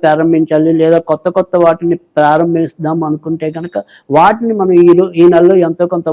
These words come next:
వాయిదా వేసుకోవటం అనేది అవసరం. ఒక్కోసారి వాటంతట వాటే ఆ వాయిదా పడే పరిస్థితి కూడా లేకపోలేదు. ఇక పార్ట్నర్‌షిప్ వ్యవహారాలకి కూడా ఈ నెలలో కొంత దూరంగా ఉండటం అనేది, ఇప్పటికే పార్ట్నర్‌షిప్ వ్యాపారాలు చేస్తున్న వారు కూడా పొరపాటులు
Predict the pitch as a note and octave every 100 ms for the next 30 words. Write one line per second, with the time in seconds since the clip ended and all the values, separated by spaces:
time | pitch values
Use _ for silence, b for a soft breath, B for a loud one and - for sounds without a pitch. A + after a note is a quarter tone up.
0 | D3+ D3 E3 E3+ D#3 D#3 D3+ D3+ D3 D3
1 | D3 C#3 B2+ A#2+ B2+ C3 E3 - b b
2 | G3 G#3 G3 G#3+ G#3+ F3+ F3 F3 F#3 G3
3 | E3+ D#3+ D#3+ F3 E3+ E3+ - C#3 C#3 D3+
4 | - D3 E3+ F#3 F3+ E3 D#3+ - C#3+ D3
5 | - D3+ C#3 D3+ C3+ B2 B2 A#2+ A#2 A2+
6 | - _ _ _ _ _ _ b b -
7 | D#3 D3+ E3+ G3+ A3+ G#3 G3 G3 G3 E3+
8 | F3+ F#3 F3+ F3 F3 E3+ G3 F3+ F3 E3
9 | E3 F3 E3+ D#3 D3 D#3 D#3+ E3+ E3 D#3
10 | D3+ D3+ D3+ D3+ D#3 D#3+ - G3+ G3+ G3
11 | E3 D#3+ F3 E3+ E3+ D#3+ D#3 D3+ D#3 D#3
12 | D#3 D3+ D3+ C#3+ D3+ D3+ D3 C#3+ D3 F#3+
13 | G#3 b b b b - E3 E3+ F3 E3+
14 | E3